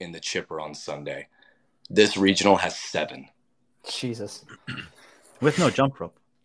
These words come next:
Speaker 2: With no jump
Speaker 1: With
Speaker 2: rope.
Speaker 1: And usually in all those years, twenty thirteen to twenty eighteen, ju-, double unders was one of them. And I think every year. So, I mean, I think it's great.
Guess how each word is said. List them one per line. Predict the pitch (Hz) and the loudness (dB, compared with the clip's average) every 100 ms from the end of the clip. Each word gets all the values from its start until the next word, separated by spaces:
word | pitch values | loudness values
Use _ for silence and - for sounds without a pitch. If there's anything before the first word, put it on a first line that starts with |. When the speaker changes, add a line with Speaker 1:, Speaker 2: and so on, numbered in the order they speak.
| _ - | _ 0
Speaker 2:
With | 143 143 | 0 4
no | 139 | 2
jump | 143 131 120 | 4 0 0
Speaker 1:
With | 117 | -2
Speaker 2:
rope. | 113 - _ _ - _ _ _ _ _ _ _ - - | -2 -8 _ _ -20 _ _ _ _ _ _ _ 0 6
Speaker 1:
And | 131 | 6
usually | 120 120 147 127 117 113 | 6 6 4 4 0 -2
in | - 110 | -4 -6
all | 90 107 104 | -2 -2 0
those | 101 95 98 | -4 -6 -6
years, | 107 90 87 | -6 -6 -10
twenty | - 101 92 | -12 -10 -8
thirteen | 95 92 - 95 | -8 -10 -12 -14
to | 85 | -14
twenty | 92 90 90 | -14 -14 -6
eighteen, | 101 107 - 78 78 _ _ _ | -6 -6 -12 -20 -20 _ _ _
ju-, | - 107 - 87 | 0 0 -2 0
double | 113 95 95 | 0 4 2
unders | 92 87 - | 0 -6 -4
was | 85 78 | -6 -6
one | 78 78 | -10 -10
of | 73 57 | -10 -12
them. | - _ _ - | -16 _ _ -2
And | 90 | 0
I | 95 | 2
think | 95 - | -2 0
every | 95 82 78 | -2 0 -4
year. | 76 78 - _ _ - - | -6 -8 -10 _ _ -20 -2
So, | - 123 | 6 6
I | |
mean, | 120 117 104 _ _ _ _ _ _ _ _ _ _ | 6 4 0 _ _ _ _ _ _ _ _ _ _
I | 113 139 | 8 8
think | 156 117 | 6 -4
it's | - | -8
great. | - 107 113 | -4 0 0